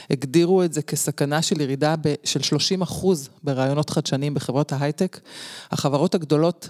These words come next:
מאוד ניסו להחזיר כמה שיותר מהר את העובדים למשרד. היה הרבה פושבק, אבל אני עדה להרבה תכתובות, אה, אפילו בחור מאמזון שלח לי מיילים שהם מקבלים מאנדי ג'סי, שממש קורא לעובדים לחזור פיזית למשרד,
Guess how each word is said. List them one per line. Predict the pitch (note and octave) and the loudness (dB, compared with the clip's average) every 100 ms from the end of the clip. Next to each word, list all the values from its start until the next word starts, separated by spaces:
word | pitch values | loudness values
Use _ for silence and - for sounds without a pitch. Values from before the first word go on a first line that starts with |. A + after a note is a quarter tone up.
| - - | -20 -10
מאוד | D3+ D3+ - F#3 F3+ | -4 -2 2 2 2
ניסו | E3+ F#3 | 0 0
להחזיר | E3+ C#3+ C#3+ E3+ E3 | 0 0 -2 -2 0
כמה | F3 F3 | 2 2
שיותר | D#3 D3+ D#3+ | 2 0 2
מהר | D#3 D3+ D3+ | 2 0 0
את | D#3+ | 0
העובדים | C#3 C3+ D3 | 0 0 0
למשרד. | D3+ C3 - C#3+ D#3+ D3 | -2 -2 0 2 0 0
היה | C3+ | 0
הרבה | E3+ F3+ | 2 2
פושבק, | F3 G#3+ - C3 B2+ | 2 0 2 -2 -2
אבל | B2+ B2+ | -4 -2
אני | B2+ C3 D3+ D3 - - - - | -2 -2 -2 -4 -8 -18 -10 -4
עדה | C#3 D#3+ | 2 2
להרבה | F3 D3+ C#3 C3+ E3+ | 4 2 0 0 0
תכתובות, | F3 - D#3+ C#3+ E3+ - | 0 0 0 4 2 2
אה, | E3 C#3+ C3+ | 0 2 0
אפילו | C3+ - F3+ F3+ E3 D3+ | -2 0 2 4 2 0
בחור | - F3 | -2 0
מאמזון | D3+ D#3+ F#3 E3+ | 2 2 2 0
שלח | D#3+ D3 D3+ | 0 0 2
לי | F3+ | 0
מיילים | D3 D#3+ F3 | 2 0 0
שהם | - C#3+ | -2 -2
מקבלים | - D3 D#3+ | -2 0 0
מאנדי | C#3+ D#3 D3+ | 0 0 0
ג'סי, | C#3 F3 G#3 | 0 0 0
שממש | - D3+ B2+ C#3+ F3+ | 0 -2 -2 0 0
קורא | - D3+ E3+ | 0 0 2
לעובדים | F3+ C#3 C#3 F3+ | 2 0 -2 -2
לחזור | D3+ C#3+ E3 | -2 0 0
פיזית | - E3 E3+ - | 0 -2 -2 -2
למשרד, | C#3+ B2+ - D#3 G#3+ | -2 -2 0 2 0